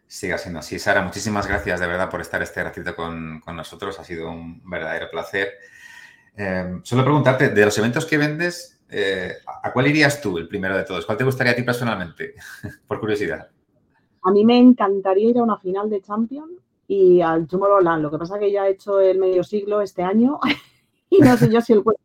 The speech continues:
Speaker 2: me encantaría. Pero de verdad que es uno de los eventos que yo creo que es, eh, la música electrónica me encanta. Y,
Speaker 1: Mm.
Speaker 2: y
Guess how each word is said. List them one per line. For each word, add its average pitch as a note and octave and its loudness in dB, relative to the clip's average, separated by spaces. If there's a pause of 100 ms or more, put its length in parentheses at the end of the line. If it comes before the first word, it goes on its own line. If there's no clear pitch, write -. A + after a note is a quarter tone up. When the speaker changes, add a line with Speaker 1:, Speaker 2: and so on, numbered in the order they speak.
(100)
Speaker 2:
me - -20
encantaría. F3+ 2 (460)
Pero G3 6
de G3 8
verdad G3 8
que A3 2
es A3 -2
uno A3 4
de G#3 0
los G3 -4
eventos G#3+ -2
que G3 -4
yo E3+ -2
creo F3+ 0
que F3 -2
es, - -8
eh, F3 -2
la E3 -4
música E3+ -8
electrónica E3+ -10
me D#3 -8
encanta. E3+ -8 (440)
Y, F3+ 2
Speaker 1:
Mm. D3 2 (300)
Speaker 2:
y - -10